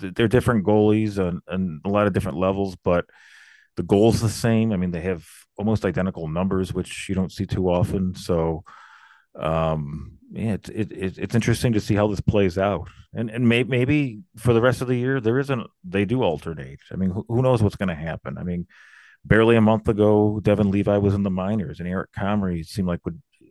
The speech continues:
be here for the rest of the year. Uh, it seemed like Devin Levi would be in Rochester for a while, and, and here we are. Eric Comrie was waived. He's in Rochester, and Devin Levi's here. So things can change in a,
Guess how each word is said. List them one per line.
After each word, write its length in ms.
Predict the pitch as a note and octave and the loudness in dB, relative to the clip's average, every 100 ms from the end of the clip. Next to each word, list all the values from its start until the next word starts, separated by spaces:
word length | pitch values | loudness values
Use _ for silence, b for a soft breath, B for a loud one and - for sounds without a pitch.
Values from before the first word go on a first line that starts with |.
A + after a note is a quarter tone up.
| _ - E2+ | _ -18 -2
be 380 | G2+ F#2 F2+ F2 | 2 2 0 -4
here 400 | - - G2+ F#2 | -8 0 2 2
for 120 | - | 2
the 100 | F#2+ | 2
rest 200 | F#2 - | 0 -2
of 60 | F#2+ | -4
the 80 | |
year. 640 | E2+ E2+ F2 F#2+ G2 - - - | -2 -2 -2 -2 -6 -10 -12 -6
Uh, 260 | F2 E2 E2 | -4 -4 -6
it 40 | |
seemed 160 | - F#2+ | -2 -2
like 140 | E2 | 0
Devin 220 | G2+ F#2 | 0 2
Levi 260 | F2+ F2 F2+ | 2 2 0
would 180 | F2+ E2 | 0 -2
be 100 | F#2 | -2
in 100 | F2 | -2
Rochester 560 | F2 F2+ - F#2 G2 | -4 -4 -4 -6 -6
for 360 | G#2 G2 F#2+ F2 b b b b b | -6 -2 -2 -4 b b b b b
a 60 | F#2+ | 0
while, 500 | F2 E2+ F#2 G#2 G#2+ | 4 4 4 4 2
and, 220 | F2+ F2+ | 0 0
and 120 | F2+ | -2
here 140 | F2 G#2 | -2 0
we 160 | F#2 | 2
are. 280 | F2+ G2 G2 | 2 0 -2
Eric 280 | F2+ G2 - | -2 -4 -4
Comrie 340 | G2+ F#2+ G2 | -4 -2 0
was 140 | F2+ D#2+ | 0 0
waived. 400 | F2+ F#2+ G#2+ F2+ | 0 0 0 -4
He's 160 | F#2+ | -4
in 100 | G2+ | -2
Rochester, 560 | G2 G#2 G2+ G#2+ G2+ G#2+ | 0 -2 -2 -4 -4 -4
and 120 | F#2 | -2
Devin 220 | G2 F#2+ | -2 -2
Levi's 440 | G#2 G#2 F2 E2 - | -2 -4 -4 -8 -10
here. 280 | D#2 D2 C#2 | -12 -10 -12
So 400 | - E2+ D#2 D2+ b b b b b b b | -8 -6 -8 -12 b b b b b b b
things 180 | - G2+ | 0 0
can 180 | - G#2+ | 2 0
change 320 | - G2+ F#2+ | 2 4 4
in 80 | F#2 | 4
a, 440 | F2+ D#2 - - | 2 0 -8 -18